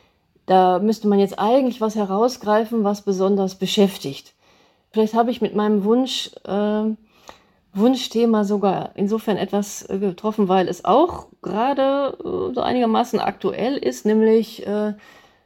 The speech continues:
ich würde gerne mal auf die Weltausstellung des neunzehnten, äh, des langen neunzehnten Jahrhunderts, also von achtzehnhunderteinundfünfzig angefangen oder Paris neunzehnhundert, entführt werden in einem Spiel, ähm, und der, der übergeordnete Kontext wäre ja die Globalisierung.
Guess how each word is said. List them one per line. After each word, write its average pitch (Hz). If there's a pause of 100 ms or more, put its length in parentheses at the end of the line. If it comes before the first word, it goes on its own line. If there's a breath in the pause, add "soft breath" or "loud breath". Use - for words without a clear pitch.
(160 soft breath)
ich 190
würde 214
gerne 202
mal 185
auf 175
die 185
Weltausstellung 202
des 185
neunzehnten, 185
äh, -
des -
langen 208
neunzehnten 190
Jahrhunderts, 226
also 180
von 180
achtzehnhunderteinundfünfzig 202
angefangen 190
oder 190
Paris 185
neunzehnhundert, 202 (800 soft breath)
entführt 233
werden 254
in 214
einem 196
Spiel, 262
ähm, 226
und 196
der, 196
der 190
übergeordnete 233
Kontext 220
wäre 214
ja 190
die 185
Globalisierung. 170